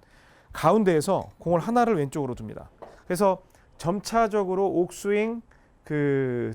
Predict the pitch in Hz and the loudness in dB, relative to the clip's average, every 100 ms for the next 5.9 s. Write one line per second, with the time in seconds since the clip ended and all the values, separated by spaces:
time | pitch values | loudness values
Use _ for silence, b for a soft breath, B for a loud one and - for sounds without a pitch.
0 | - - 254 240 226 - 160 190 139 - | -8 -4 2 2 0 -2 0 0 0 -4
1 | 180 175 85 - - b b b b b | -4 -4 -8 -16 -20 b b b b b
2 | b - - - 151 208 240 208 156 175 | b -20 -20 2 2 4 2 2 4 4
3 | 202 - - 285 208 120 90 - - 151 | 2 0 -4 0 0 -2 -6 -10 -4 -2
4 | 160 190 160 135 - 226 220 214 180 135 | 0 0 0 -2 -2 2 4 2 2 0
5 | 147 180 143 117 104 95 131 185 190 | 0 2 2 -2 -6 -6 -2 0 0